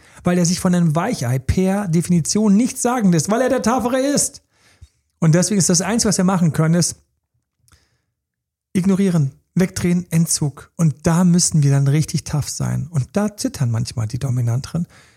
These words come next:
weil sie nichts haben, wo sie sich wehren können, kein Gespräch, in dem sie drüber bolzen können, sondern der andere sie an einer empfindlichen Stelle trifft. Entzug. Wenn der Toughere noch,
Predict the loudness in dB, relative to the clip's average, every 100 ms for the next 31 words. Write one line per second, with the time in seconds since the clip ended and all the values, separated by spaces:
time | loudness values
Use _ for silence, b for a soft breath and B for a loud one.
0 | b _ 0 2 2 2 2 2 0 0
1 | 0 0 0 2 2 2 0 -2 -2 -2
2 | -2 0 0 0 0 0 -2 -2 -2 0
3 | 2 2 2 0 0 0 0 -2 -2 -2
4 | -2 0 0 0 -2 B B B B B
5 | _ _ 0 2 4 2 2 0 0 0
6 | 0 0 0 -4 -4 -4 -4 -6 -4 -2
7 | -2 -4 -6 -8 -10 _ _ -2 -2 -2
8 | -6 -6 -6 -14 -20 _ _ _ _ _
9 | _ _ _ _ _ _ _ _ _ _
10 | _ _ -4 0 0 0 -2 -2 -4 -4